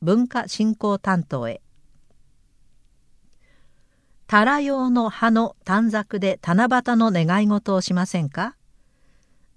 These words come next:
タラ用は葉書の木とも呼ばれ、葉の裏に尖ったもので字を書くと文字が浮かび上がります。日時、七月一日日曜から七日土曜、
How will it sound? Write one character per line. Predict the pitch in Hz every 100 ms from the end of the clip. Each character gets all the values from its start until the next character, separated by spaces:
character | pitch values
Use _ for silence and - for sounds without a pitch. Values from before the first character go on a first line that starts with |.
| _
タ | - 185
ラ | 262
用 | 262 254 233
は | 214 202
葉 | - -
書 | 185 285 277 269
の | 262 240
木 | - 226 - _
と | 196
も | 170
呼 | 156 143
ば | 156
れ、 | 147 151 - _ -
葉 | - 220
の | 277
裏 | 277 233 262
に | 226 170 180
尖 | - 196 285
っ |
た | - 214
も | 175 180
の | 214
で | 170
字 | 156 220
を | 175
書 | 180
く | 165
と | - 139 143 _ -
文 | 185 262
字 | 247
が | 165 139
浮 | 135
か | 190 196
び | 202
上 | 190
が | 175
り | 170
ま | 160 160
す。 | - - _ _ _ _ _ _ _ _ - _
日 | 214 254 -
時、 | 135 101 - _ _ - _ -
七 | - - 294
月 | 302 285 - 233
一 | 220
日 | 220 202 208 185
日 | 175 180 - 233
曜 | 208 151
か | 139
ら | 123 156
七 | 165 160 190 226
日 | - 196 165
土 | 151 147
曜、 | 185 185 110